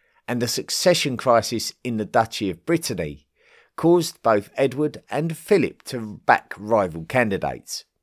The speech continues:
The lands of Brittany would have huge strategical importance for both sides.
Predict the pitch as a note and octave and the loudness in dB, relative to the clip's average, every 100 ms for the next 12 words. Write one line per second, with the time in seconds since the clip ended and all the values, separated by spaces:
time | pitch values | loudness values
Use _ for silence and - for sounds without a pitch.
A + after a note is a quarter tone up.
0 | _ _ _ _ _ _ _ _ C3+ C#3+ | _ _ _ _ _ _ _ _ 2 4
1 | D#3+ E3 C#3+ C3 D3 A#2 G2 F2+ F2 E2+ | 2 2 -2 0 0 0 -4 -6 -8 -10
2 | _ - A2+ A#2 - - - F3 D3 G2 | _ -12 -4 0 -2 -6 -8 -2 0 -2
3 | - - - - C3 - B2+ F2 - G2+ | -6 -16 -16 -8 -6 -2 -4 -4 -4 -2
4 | F#2+ E2 D#3+ D3+ F#2+ D#2+ - G#2+ G2 E2+ | -2 0 0 0 -2 -10 -10 -2 0 0
5 | E2 - G#2 D#2+ - - | -4 -2 -2 -2 -6 -16